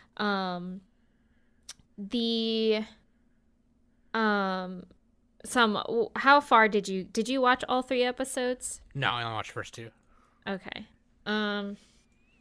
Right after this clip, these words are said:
Speaker 1: I can't remember if this was in episode three or two. I think it was in two. Um, when Kubo meets up in the park,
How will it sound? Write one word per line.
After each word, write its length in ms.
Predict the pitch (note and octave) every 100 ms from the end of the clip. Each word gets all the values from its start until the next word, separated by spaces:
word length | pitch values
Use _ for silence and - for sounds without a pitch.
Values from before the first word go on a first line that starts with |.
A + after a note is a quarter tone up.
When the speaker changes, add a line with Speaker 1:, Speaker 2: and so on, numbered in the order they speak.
| _ _ _ _ _ _ _ - _ _
Speaker 1:
I 60 | G#3+
can't 240 | G#3 G#3+
remember 360 | G3+ G3+ F#3+ F#3+
if 220 | - F#3
this 200 | F#3+ F3+
was 160 | F#3+ F#3+
in 160 | G#3
episode 400 | G#3+ - - G#3+ G#3+
three 180 | G3
or 60 | F#3+
two. 260 | F#3+ F#3+ -
I 60 | G#3+
think 180 | C4+ C4
it 40 |
was 180 | G3+ F#3
in 120 | F3+
two. 260 | F3+ F3+ F3+ - - - - - -
Um, 380 | A#3+ A#3+ A3 A3 - - - _
when 540 | C4 C4 B3+ B3+ B3 -
Kubo 500 | - C#4+ B3+ C4 B3 -
meets 360 | A#3 A#3 -
up 260 | A3+ G#3+ A3 -
in 160 | G#3+ G#3
the 100 | G3+
park, 480 | - G3 F#3+ -